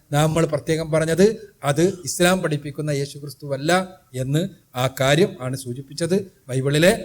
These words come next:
മത്തായിയുടെ സുവിശേഷത്തിൽ ഇരുപത്തിയാറാമത്തെ അധ്യായവും ലൂക്കോസിന്റെ സുവിശേഷത്തിലെ നാല്, ഇരുപത്തിരണ്ടാമത്തെ അധ്യായവും വായിച്ചാൽ ക്രൂശീകരണവുമായി ബന്ധപ്പെട്ട കാര്യങ്ങൾ മുഴുവനും നമുക്ക് കാണാൻ കഴിയും.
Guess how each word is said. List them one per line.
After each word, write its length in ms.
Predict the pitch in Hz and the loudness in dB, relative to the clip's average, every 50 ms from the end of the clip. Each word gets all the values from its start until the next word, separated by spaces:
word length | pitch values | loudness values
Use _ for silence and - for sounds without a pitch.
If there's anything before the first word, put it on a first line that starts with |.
| - - - | -10 -12 -12
മത്തായിയുടെ 320 | 135 - - 151 156 156 | -4 0 2 4 4 2
സുവിശേഷത്തിൽ 580 | 151 - 151 135 - - 139 131 - - 156 147 | 0 -2 -4 -6 -4 -4 -4 -4 -4 -4 -4 -2
ഇരുപത്തിയാറാമത്തെ 680 | 143 135 139 143 139 - 147 143 143 151 147 151 151 151 | -2 -2 -2 -2 0 2 2 4 4 2 0 0 -2 -4
അധ്യായവും 480 | 147 139 147 147 156 170 175 202 233 226 - - - - _ | 0 2 2 4 4 4 4 4 2 0 -6 -12 -20 -6 _
ലൂക്കോസിന്റെ 500 | 151 165 170 - 202 196 196 208 190 185 | 2 4 6 6 6 6 6 4 2 0
സുവിശേഷത്തിലെ 600 | 180 - 160 156 - 160 151 165 147 160 147 147 | 0 0 -4 -4 -4 -4 -4 -4 -4 -2 0 0
നാല്, 280 | 139 139 139 151 147 147 - - - _ - | 0 0 -2 -2 -4 -6 -10 -16 -12 _ 0
ഇരുപത്തിരണ്ടാമത്തെ 760 | 147 156 175 180 180 185 160 156 165 180 185 196 208 196 196 | 4 4 4 6 6 4 4 6 6 4 4 4 2 0 -4
അധ്യായവും 440 | 160 143 147 139 135 135 135 139 131 135 - _ _ - | 0 2 2 4 4 2 2 0 -4 -6 -10 _ _ -2
വായിച്ചാൽ 500 | 131 139 147 147 143 - 160 165 170 190 190 - - - - | 2 2 2 2 4 4 6 6 6 4 2 -2 -10 -18 -8
ക്രൂശീകരണവുമായി 840 | - 156 147 143 - 156 156 147 160 143 143 151 147 147 143 143 139 135 | -2 0 0 0 0 0 2 2 2 2 2 0 0 2 0 0 0 -2
ബന്ധപ്പെട്ട 400 | 131 135 147 147 - 147 151 190 185 185 190 - - _ - | -4 -4 -6 -6 -6 -2 0 0 0 0 -4 -10 -20 _ -8
കാര്യങ്ങൾ 340 | 131 127 131 131 127 127 127 | -6 -6 -4 -4 -6 -6 -6
മുഴുവനും 360 | 123 123 127 127 135 135 127 | -8 -8 -8 -8 -8 -8 -8
നമുക്ക് 240 | 120 117 120 - _ | -10 -12 -12 -14 _
കാണാൻ 260 | - 117 117 127 127 151 | -12 -10 -8 -6 -6 -4
കഴിയും. 380 | - 143 147 156 175 208 - | -2 0 2 2 2 2 0